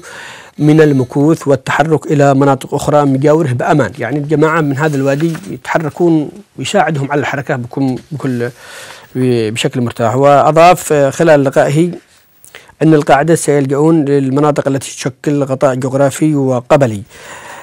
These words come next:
آه، قد يتحركون نحو محافظات أخرى. هو حدد، أنا لا أحب أن أحدد وأسمي، لافتا إلى أن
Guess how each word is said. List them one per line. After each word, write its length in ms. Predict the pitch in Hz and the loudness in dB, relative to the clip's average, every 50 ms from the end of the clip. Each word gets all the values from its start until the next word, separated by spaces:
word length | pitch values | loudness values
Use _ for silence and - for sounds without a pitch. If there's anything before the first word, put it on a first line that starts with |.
| - - - _ - | -20 -20 -18 _ -2
آه، 760 | - 139 135 131 135 131 131 127 127 123 123 120 120 117 113 | 2 4 4 6 6 4 4 2 2 0 0 0 0 -2 -2
قد 180 | 123 - 151 151 | 0 0 2 2
يتحركون 680 | 147 135 - - - - - 151 143 - - 151 143 | 2 0 0 -2 -6 -4 -2 -2 -2 0 0 2 2
نحو 340 | 139 - - 147 139 131 131 | 2 0 0 -2 -2 0 0
محافظات 680 | 131 127 113 110 - 143 131 135 131 131 135 131 - - | -2 -2 -4 -2 -2 -2 -2 0 0 0 0 0 -2 -4
أخرى. 300 | - 156 135 - 135 135 | -6 -6 -4 -2 0 0
هو 260 | 143 160 196 180 143 | 2 4 4 4 4
حدد، 360 | - - 180 151 151 143 139 | 2 2 0 2 2 2 2
أنا 120 | 135 131 131 | 0 0 0
لا 60 | 123 | -2
أحب 220 | 117 - 151 143 | -4 -4 -6 -6
أن 100 | 131 123 | -4 -4
أحدد 380 | 117 - - - 120 131 120 139 | -6 -6 -10 -10 -10 -8 -8 -6
وأسمي، 560 | 135 127 123 110 - - 123 127 147 156 151 - - - - - - - - - _ | -6 -6 -6 -8 -8 -6 -4 -2 -2 -2 -2 -6 -10 -20 -20 -20 -20 -20 -20 -10 _
لافتا 300 | - 147 143 139 - 156 | 4 4 4 4 2 0
إلى 200 | 135 131 135 147 | -2 -2 -2 -2
أن 240 | 143 135 131 127 - | -2 -2 -2 -4 -6